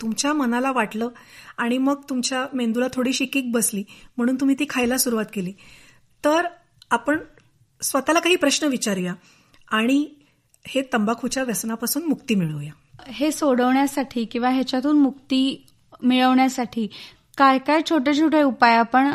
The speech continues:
Speaker 2: अगदी बेसिक लेव्हलला करू शकतो?
Speaker 1: सगळ्यात सुरुवातीला म्हणजे तुम्ही स्वतःला हा प्रश्न विचारा की त्या एका छोट्याशा केकसाठी तंबाखूचे एवढे दुष्परिणाम आपल्याला माहिती आहेत,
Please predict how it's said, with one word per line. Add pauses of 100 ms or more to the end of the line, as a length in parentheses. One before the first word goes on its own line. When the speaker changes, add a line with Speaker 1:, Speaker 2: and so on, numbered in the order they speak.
Speaker 2:
अगदी
बेसिक
लेव्हलला
करू
शकतो? (540)
Speaker 1:
सगळ्यात
सुरुवातीला
म्हणजे
तुम्ही
स्वतःला (300)
हा
प्रश्न
विचारा (560)
की
त्या (100)
एका
छोट्याशा
केकसाठी (840)
तंबाखूचे
एवढे
दुष्परिणाम
आपल्याला
माहिती
आहेत,